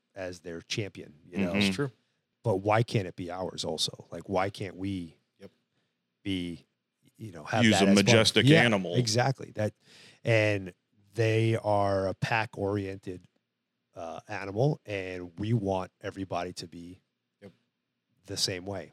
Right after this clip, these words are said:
Speaker 1: We want everybody to be a pack and, and really have a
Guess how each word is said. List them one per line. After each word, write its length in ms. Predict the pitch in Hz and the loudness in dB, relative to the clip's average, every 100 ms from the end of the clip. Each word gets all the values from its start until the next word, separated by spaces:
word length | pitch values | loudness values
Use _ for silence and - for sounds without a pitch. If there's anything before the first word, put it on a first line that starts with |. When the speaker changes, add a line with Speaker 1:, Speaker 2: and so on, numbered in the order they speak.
| - | -16
Speaker 1:
We 80 | 87 | -12
want 200 | 92 92 | -10 -10
everybody 420 | 90 82 85 87 | -12 -10 -10 -12
to 140 | 87 | -16
be 360 | 82 98 87 80 _ | -18 -18 -18 -20 _
a 40 | 80 | -20
pack 500 | - 95 90 - - _ _ _ _ | -16 -12 -12 -14 -20 _ _ _ _
and, 320 | 95 87 85 85 _ - | -16 -16 -16 -20 _ -20
and 280 | 87 90 90 | -20 -20 -12
really 300 | 98 95 85 | -8 -8 -8
have 440 | 87 87 82 - - _ _ - - _ _ | -8 -8 -8 -12 -20 _ _ -20 -20 _ _
a 440 | 104 90 82 78 | -10 -8 -8 -12